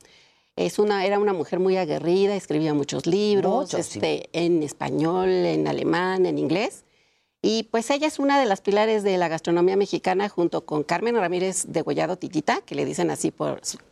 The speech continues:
Speaker 1: de cariño, eh, Alicia Gironella de Angeli, eh, Carmen Ra-, bueno, Carmen Ramírez, que ya la mencioné,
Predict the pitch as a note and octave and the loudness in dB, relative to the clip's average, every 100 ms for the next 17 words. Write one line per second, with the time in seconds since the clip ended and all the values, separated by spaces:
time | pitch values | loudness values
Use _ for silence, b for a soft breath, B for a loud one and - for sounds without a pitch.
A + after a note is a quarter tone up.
0 | - C#3+ D3 C3+ D3 F#3+ - _ _ _ | -6 -4 -2 -2 0 -2 -4 _ _ _
1 | _ _ - D#3+ D#3+ E3 F3 B2+ F#3+ D#3+ | _ _ -6 -2 0 -2 -2 -4 -2 0
2 | D#3 F3 F3 D#3+ E3 F3+ G3 D#4+ - _ | 0 0 0 0 0 0 0 -4 -8 _
3 | _ _ b b b - D#3 D3 - F3+ | _ _ b b b -4 -2 -2 -2 0
4 | G3 F3 - E3 B2 D3 D3+ D#3 D3+ C3 | 0 -2 -2 -4 -6 -6 -4 -4 -4 -4
5 | F#3 D#3 D3 C#3 D3 - D3+ A3 | -6 -4 -2 -4 -4 -4 -2 -4